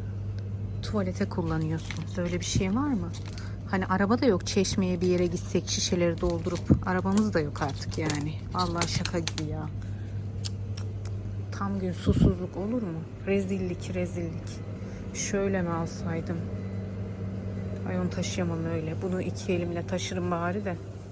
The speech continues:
Hayatta en tahammül edemediğim şey tezgahtaki bulaşıktır. Hiç bırakmam. Yatarken de sevmem. Kalktığımda o mutfak tertemiz olacak, tezgahım boş olacak.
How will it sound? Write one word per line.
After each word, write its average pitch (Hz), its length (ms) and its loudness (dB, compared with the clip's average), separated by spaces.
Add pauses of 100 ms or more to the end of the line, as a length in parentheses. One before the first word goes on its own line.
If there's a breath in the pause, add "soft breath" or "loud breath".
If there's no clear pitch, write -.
(1500 soft breath)
Hayatta 214 580 4
en 220 220 4
tahammül 202 440 4
edemediğim 190 500 2
şey 240 300 4
tezgahtaki 196 800 4
bulaşıktır. 190 640 2 (320)
Hiç - 240 -4
bırakmam. 175 500 4 (340)
Yatarken 185 580 4
de 180 80 4
sevmem. 175 500 4
Kalktığımda 190 540 4
o 180 100 8
mutfak 175 460 6
tertemiz 175 480 6
olacak, 175 380 2
tezgahım 180 480 2
boş 180 220 2
olacak. 175 400 4